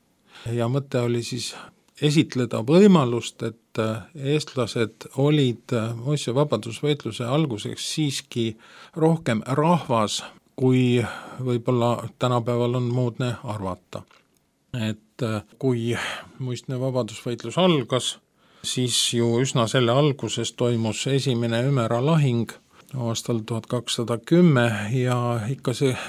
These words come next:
<laughs> ikka see palju tsiteeritud ja kuulus kroonika koht, kuidas pärast selle iseenesest üsna väikese lahingu võitu saatsid võidukad eestlased sõna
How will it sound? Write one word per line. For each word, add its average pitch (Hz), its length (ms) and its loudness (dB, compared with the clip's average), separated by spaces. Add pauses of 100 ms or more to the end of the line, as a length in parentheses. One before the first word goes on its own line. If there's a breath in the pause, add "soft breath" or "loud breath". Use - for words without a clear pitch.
(120 loud breath)
<laughs> - 300 -2
ikka 143 220 2
see 131 160 2
palju 139 360 6
tsiteeritud 127 760 -2
ja 113 80 -2
kuulus 127 460 0
kroonika 131 560 -2
koht, 143 360 0
kuidas 107 300 -4
pärast 117 480 -6
selle 110 240 -4 (340 loud breath)
iseenesest 135 720 2
üsna 110 280 -8
väikese 123 520 -2
lahingu 117 480 -2
võitu 151 640 -4 (640 loud breath)
saatsid 175 800 2 (220)
võidukad 156 640 2 (160)
eestlased 139 640 -2
sõna 175 340 2